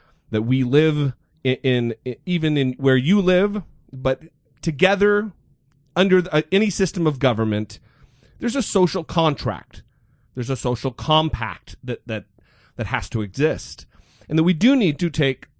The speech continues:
care of those who, who are needy to a certain deg-, to, to, to a certain degree. But to, to level the bar completely to where those who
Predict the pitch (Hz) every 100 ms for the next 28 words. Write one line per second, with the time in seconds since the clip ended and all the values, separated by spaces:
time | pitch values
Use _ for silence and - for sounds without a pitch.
0 | - 180 143 101 92 110 120 120 127 -
1 | 123 117 117 117 - _ - 127 120 131
2 | 180 190 113 98 131 - _ _ _ _
3 | _ - 147 - 135 110 104 95 _ -
4 | - 165 143 - 220 185 156 117 107 98
5 | 76 - _ _ _ _ _ _ _ _
6 | _ _ - 160 - - 208 190 180 175
7 | 160 - _ _ _ _ - 180 143 165
8 | 180 190 180 165 147 156 156 165 185 -
9 | - 139 - 165 202 - 196 208 226 _
10 | _ - 143 139 127 120 143 147 135 143
11 | 131 120 110